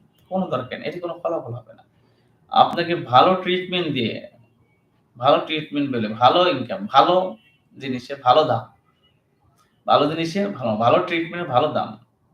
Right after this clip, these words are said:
এই পৃথিবীর বড় বড় ডাক্তাররা এটাই তো করে, ওষুধ কম দিতে চায়। তা এই পৃথিবীর বুকে মনে করেন যে চিকিৎসা আপনাকে নিতে হবে,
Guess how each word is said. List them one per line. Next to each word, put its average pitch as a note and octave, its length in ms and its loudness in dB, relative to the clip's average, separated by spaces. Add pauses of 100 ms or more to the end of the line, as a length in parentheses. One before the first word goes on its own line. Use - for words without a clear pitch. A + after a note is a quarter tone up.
(160)
এই C#3 140 -10
পৃথিবীর D#3+ 460 -10 (400)
বড় B2+ 140 -4
বড় D#3+ 160 -2
ডাক্তাররা D3 420 0
এটাই D3 340 -4
তো D3 140 -10
করে, - 300 -10 (680)
ওষুধ E3 280 -12
কম A#2 220 -4
দিতে G2+ 240 -10
চায়। - 260 -12 (1160)
তা - 80 -8
এই E3+ 240 -4
পৃথিবীর G3 380 0
বুকে G3 180 -2
মনে F3+ 240 -2
করেন E3+ 260 -2
যে D#3+ 160 -10
চিকিৎসা C#3+ 680 -6
আপনাকে C3+ 380 -6
নিতে C#3 240 -4
হবে, A#2 320 -4